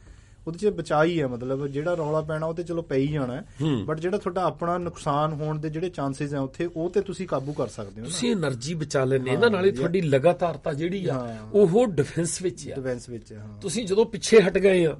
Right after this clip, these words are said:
Speaker 1: ਯਾ।
Speaker 2: ਉਦੋਂ ਤੁਸੀਂ creative ਹੋ ਕੇ ਸੋਚਣ ਲੱਗ ਪਏ ਵੀ ਗਾਹਾਂ ਕੀ ਕਰਨਾ।
Speaker 1: ਹਾਂ, ਯਾ।
Speaker 2: ਹੁਣ ਗੱਲ ਕੀ ਆ ਵੀ ਜਿਹੜਾ ਹੁਣ ਤੁਸੀਂ ਗੁਰੂ ਸਾਹਿਬ ਦੀਆਂ ਜਿੰਨੀਆਂ ਜੰਗਾਂ ਆ ਨਾ,
Speaker 1: ਜੀ।
Speaker 2: ਉਹਨੂੰ ਧਿਆਨ ਨਾਲ ਦੇਖੋ।
Speaker 1: ਹੂੰ।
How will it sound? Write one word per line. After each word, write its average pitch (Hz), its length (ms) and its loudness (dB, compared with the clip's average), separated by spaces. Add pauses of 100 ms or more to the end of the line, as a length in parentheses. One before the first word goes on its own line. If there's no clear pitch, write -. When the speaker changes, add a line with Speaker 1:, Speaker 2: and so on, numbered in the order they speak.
Speaker 1:
ਯਾ। 139 140 -4 (140)
Speaker 2:
ਉਦੋਂ 226 220 2
ਤੁਸੀਂ 240 300 -2
creative 208 480 2
ਹੋ 180 200 4
ਕੇ 208 120 0
ਸੋਚਣ 196 440 2
ਲੱਗ 160 200 4
ਪਏ 202 100 4
ਵੀ 220 160 0
ਗਾਹਾਂ 143 400 6
ਕੀ 170 160 -4
ਕਰਨਾ। 110 320 -4
Speaker 1:
ਹਾਂ, 113 280 -10
ਯਾ। 131 160 -6 (260)
Speaker 2:
ਹੁਣ 254 120 8
ਗੱਲ 180 320 4
ਕੀ 208 260 2
ਆ 131 160 2
ਵੀ 151 160 -2
ਜਿਹੜਾ 208 260 2
ਹੁਣ 202 180 0
ਤੁਸੀਂ 220 300 -2
ਗੁਰੂ 180 240 4
ਸਾਹਿਬ 208 260 2
ਦੀਆਂ 214 200 2
ਜਿੰਨੀਆਂ 156 400 2
ਜੰਗਾਂ 139 460 2
ਆ - 20 -6
ਨਾ, 92 120 -8 (100)
Speaker 1:
ਜੀ। 123 120 -6
Speaker 2:
ਉਹਨੂੰ 202 320 6
ਧਿਆਨ 202 240 6
ਨਾਲ 131 140 4
ਦੇਖੋ। - 420 2
Speaker 1:
ਹੂੰ। 131 220 -4